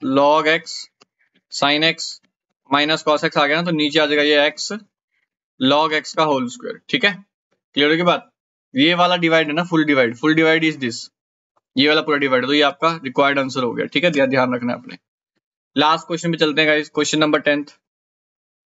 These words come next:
ठीक है, Question number tenth पे चलते हैं। Question number tenth देखो आप,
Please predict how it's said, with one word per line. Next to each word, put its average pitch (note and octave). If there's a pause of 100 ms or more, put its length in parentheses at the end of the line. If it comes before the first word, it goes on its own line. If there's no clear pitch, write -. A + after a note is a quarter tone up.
(760)
ठीक C#3+
है, D#3+ (160)
Question C#3+
number D#3
tenth D3
पे D3
चलते C#3
हैं। D3
Question D3
number E3
tenth D#3
देखो D3
आप, C#3